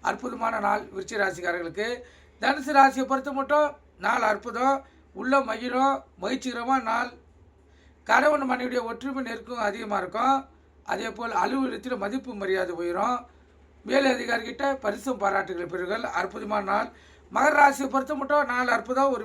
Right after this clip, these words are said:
வெற்றியும் ஒரு கீர்த்தியும் உள்ள மகிழ்ச்சியை ஏற்படுத்தக்கூடிய நாள், சிறப்பான நாள். கும்ப ராசியை பொறுத்த மட்டும் நாள் சுமாராக கூட இல்லை, அதுக்கு இங்கே இருக்குது. அதிகப்படியான பயங்கள், விரயங்கள், பிரச்சனைகள்,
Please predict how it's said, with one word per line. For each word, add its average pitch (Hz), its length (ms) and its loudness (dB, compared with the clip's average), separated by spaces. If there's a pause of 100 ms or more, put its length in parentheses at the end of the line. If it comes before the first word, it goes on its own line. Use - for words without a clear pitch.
வெற்றியும் 269 460 -2
ஒரு 214 180 -8
கீர்த்தியும் 262 560 -4
உள்ள 233 120 -4 (120)
மகிழ்ச்சியை 262 420 -4
ஏற்படுத்தக்கூடிய 190 580 -6
நாள், 226 220 -2
சிறப்பான 214 380 -2 (140)
நாள். 226 160 2 (520)
கும்ப 294 260 8
ராசியை 277 340 6
பொறுத்த 277 280 2
மட்டும் 294 320 4 (180)
நாள் 269 240 2
சுமாராக 262 400 2
கூட 262 160 2
இல்லை, 254 200 6
அதுக்கு 269 260 -4
இங்கே 233 160 -10
இருக்குது. 220 320 0 (600)
அதிகப்படியான 269 680 2 (160)
பயங்கள், 247 420 -2 (600)
விரயங்கள், 240 480 0 (580)
பிரச்சனைகள், 233 600 -4